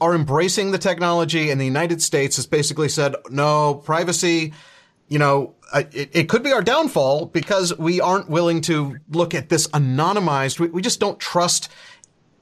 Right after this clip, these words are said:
Apparently, we're not trusting enough of Apple, Google, and the government, which, yeah, that seems kind of scary. I, I'm not sure that I would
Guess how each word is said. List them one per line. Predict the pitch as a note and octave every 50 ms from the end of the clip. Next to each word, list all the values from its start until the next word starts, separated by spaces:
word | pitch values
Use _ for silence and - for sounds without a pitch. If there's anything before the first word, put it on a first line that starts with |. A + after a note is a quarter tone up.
| _ _ _ - - - -
Apparently, | D#3+ E3 B3 D4+ D4+ B3 G3
we're | E3+ E3
not | E3+ F3 F#3 F3+
trusting | - - F3 D#3+ - E3 D3
enough | C#3+ C3 B2+ B2 B2 - -
of | - B2 A#2 - -
Apple, | - C3+ C#3 C#3+ - C#3+ C3+ C#3 B2+ - _ G#2+ -
Google, | C3 B2+ B2 A#2 B2 A#2+ A#2+
and | - A#2+ A#2
the | A2+
government, | A2 B2 A2 G#2+ G#2 G2+ G2+ - -
which, | C3+ A#2+ - - - -
yeah, | - A#2+ - -
that | F#2+ A#2+ A#2 -
seems | - - C3 A#2 A#2 A2 - -
kind | - - B2+ G#2+
of | G2+
scary. | - - - A#2 A2 G#2+ G#2 G#2 A2+
I, | G2 A2+ - -
I'm | G#2+ A2+ A2+
not | A2+ G#2+ -
sure | - - B2+ A2
that | A2
I | A2 A2+ A#2+
would | A#2 A#2+ G#2+